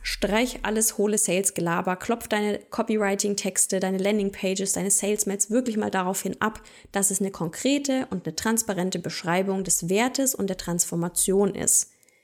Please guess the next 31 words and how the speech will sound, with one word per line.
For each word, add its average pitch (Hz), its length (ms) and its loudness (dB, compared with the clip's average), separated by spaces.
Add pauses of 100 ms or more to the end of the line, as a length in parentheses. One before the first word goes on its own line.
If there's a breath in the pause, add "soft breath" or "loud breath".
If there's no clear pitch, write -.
(220 soft breath)
Was 285 200 2
kriegen 262 200 4
die 254 80 6
Leute 226 260 2
für 226 120 0
ihr 220 120 2
Geld? 202 420 0
Wie 240 260 2
stellst 233 320 0
du 202 60 0
das 214 180 2
sicher? 196 460 0 (420 soft breath)
Wie 220 120 0
kannst 254 240 0
du 254 60 -2
deine - 220 -2
Argumentation 226 680 2
auch 220 100 0
stärken? 185 560 -2
Zum - 120 -4
Beispiel - 280 0
mit 214 180 -2
einem 214 80 0
tollen 214 420 0 (320 loud breath)
Beweis, 196 520 2
mit 220 180 2
einer 233 380 0
Story 202 540 2
von 220 160 -2
einer 226 100 2
Kundin, 196 720 0